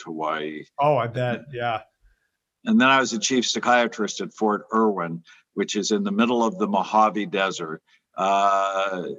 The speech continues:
Speaker 1: it's really in the middle of nowhere. <laughs> And,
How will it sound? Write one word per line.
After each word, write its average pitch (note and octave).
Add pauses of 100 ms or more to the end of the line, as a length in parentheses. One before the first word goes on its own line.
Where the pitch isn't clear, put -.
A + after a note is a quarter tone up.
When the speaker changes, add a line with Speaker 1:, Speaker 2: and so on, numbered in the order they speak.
Speaker 1:
it's G#2+ (100)
really G2 (840)
in A2
the F#2+
middle G#2
of D2
nowhere. F#2+ (120)
<laughs> -
And, G#2+